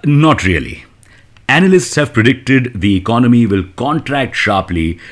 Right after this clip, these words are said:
due to the decline in lira's value. So, opposition parties have called for snap elections in the country,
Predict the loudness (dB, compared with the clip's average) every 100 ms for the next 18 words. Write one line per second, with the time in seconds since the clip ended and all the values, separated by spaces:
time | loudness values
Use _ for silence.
0 | -12 -4 2 2 2 0 0 -2 -2 -4
1 | -2 -4 -2 -4 0 0 0 -4 -6 -12
2 | -14 -18 -20 -20 _ _ _ _ _ _
3 | _ -6 0 2 2 0 -4 0 0 0
4 | -4 -4 -4 0 0 0 -4 0 0 0
5 | -4 -6 -4 -2 -2 -2 -2 -2 -6 -6
6 | -10 -4 -4 0 0 0